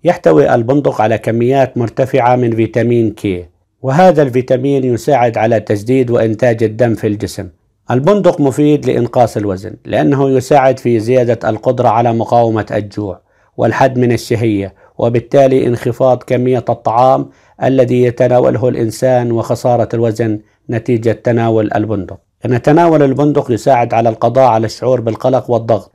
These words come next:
نتيجة لوجود عناصر الأوميجا ثري وفيتامين بي. يساعد تناول البندق على زيادة القدرة الجنسية، لأنه يحسن من أداء الأنسولين ويخفض إنتاج السكر بالدم.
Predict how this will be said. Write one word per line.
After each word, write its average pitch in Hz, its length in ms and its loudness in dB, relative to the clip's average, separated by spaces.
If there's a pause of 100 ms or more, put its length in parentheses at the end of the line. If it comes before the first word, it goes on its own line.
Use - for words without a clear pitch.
نتيجة 131 480 2
لوجود 120 420 0
عناصر 117 460 0
الأوميجا 120 400 0
ثري 123 440 -2 (300)
وفيتامين 117 760 2
بي. 92 300 -4 (340)
يساعد 151 420 2
تناول 139 380 2
البندق 123 500 -2
على 107 220 0
زيادة 117 480 0
القدرة 117 360 -2
الجنسية، 107 680 -4 (160)
لأنه 139 440 2
يحسن 123 500 0
من 113 120 0
أداء 120 340 0
الأنسولين 120 720 -2 (220)
ويخفض 120 640 0
إنتاج 113 420 0
السكر 113 460 -4
بالدم. 104 360 -6